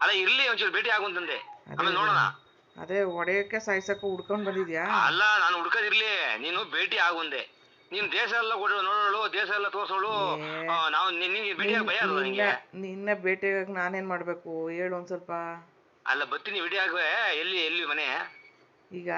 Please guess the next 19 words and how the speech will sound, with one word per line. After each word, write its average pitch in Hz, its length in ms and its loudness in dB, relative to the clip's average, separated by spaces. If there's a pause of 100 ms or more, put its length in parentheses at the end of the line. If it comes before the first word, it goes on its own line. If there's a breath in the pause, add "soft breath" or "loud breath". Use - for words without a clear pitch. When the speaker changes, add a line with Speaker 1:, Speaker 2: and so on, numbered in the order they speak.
(160)
Speaker 2:
ಒಬ್ಬ, 156 600 -4
ಸರಿ, 190 260 -4
ಬಂದು 180 380 -6
ಏನ್ 214 180 -2
ಮಾಡ್ತೀಯ 208 280 -2
ಹೇಳು 202 160 0
ಒಂಚೂರು. 196 600 -6 (380)
Speaker 1:
ಅಲ್ಲ, 143 140 2
ನಾನ್ 143 120 -4
ಹೇಳ್ತೀನಿ, 202 340 -2
ಅಲ್ಲಿ 160 160 0
ಬ-, 151 60 0
ಹೇಳೇ 175 220 2
ಮಾಡ್ತೀನಿ, 180 440 2
ಮಾಡ್ದ. 139 500 0
ಏನ್ 165 100 -4
ಮಾಡ್ಬೇಕಾದ್ನ 156 380 2 (120)
ಹೇಳೇ 185 180 0
ಮಾಡ್ತೀನಿ. 156 380 -2